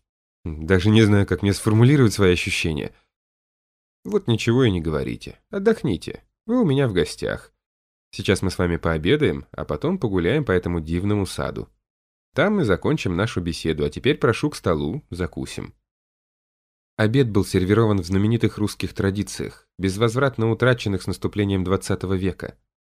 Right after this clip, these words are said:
Для начала мы подошли к закусочному столу, небольшому столику, заставленному водками, всевозможными настойками в крохотных графинчиках и классическими русскими закусками.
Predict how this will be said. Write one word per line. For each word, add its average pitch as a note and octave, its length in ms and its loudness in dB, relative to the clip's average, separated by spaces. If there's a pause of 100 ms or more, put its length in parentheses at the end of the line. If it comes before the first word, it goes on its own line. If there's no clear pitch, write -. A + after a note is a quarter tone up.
(540)
Для F#2+ 160 2
начала D3 340 4
мы C#3 100 0
подошли C3 380 2
к A#2 40 -2
закусочному A#2 680 0
столу, A#2 560 2 (100)
небольшому A2+ 600 0
столику, C#3 420 0
заставленному G#2+ 840 2
водками, B2 540 2
всевозможными F#2 640 0
настойками A2+ 640 0
в - 80 -4
крохотных G2+ 420 -4
графинчиках F#2+ 760 -2 (400)
и C#3 80 -4
классическими C#3 760 0
русскими G#2 400 0
закусками. F#2+ 720 -4